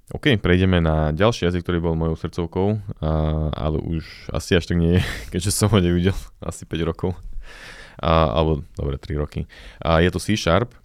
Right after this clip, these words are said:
ktorý ja by som nazval, že C Sharp je, je to, čo Java mohla byť,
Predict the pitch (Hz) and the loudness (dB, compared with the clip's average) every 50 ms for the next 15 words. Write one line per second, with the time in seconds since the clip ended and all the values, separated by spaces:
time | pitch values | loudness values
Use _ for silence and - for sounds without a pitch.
0 | - - _ - - - - - - 95 90 92 90 85 - - 85 90 104 117 | -20 -20 _ -20 -20 -20 -8 -2 2 4 4 4 4 2 2 2 2 2 2 2
1 | - - 85 78 80 87 87 85 82 85 92 87 80 76 - - 85 - - 87 | 0 -2 0 0 0 0 2 2 4 4 4 2 0 -2 -2 -4 -4 -2 0 0
2 | 80 78 80 80 78 78 78 73 73 76 - _ _ _ - - - 65 76 76 | 0 2 2 2 2 2 0 -2 -4 -6 -12 _ _ _ -20 -10 -6 -2 0 0
3 | 76 78 78 78 76 76 73 73 - - _ _ _ _ _ - - _ _ _ | 2 2 0 0 0 -2 -4 -6 -8 -16 _ _ _ _ _ -20 -20 _ _ _
4 | - - _ _ _ _ - 104 - - 104 85 87 87 90 87 82 78 78 80 | -20 -20 _ _ _ _ 2 2 2 2 2 2 4 4 4 4 4 2 2 2
5 | 87 87 80 76 76 82 165 - - - - | 2 2 2 2 2 0 0 -2 -6 -14 -20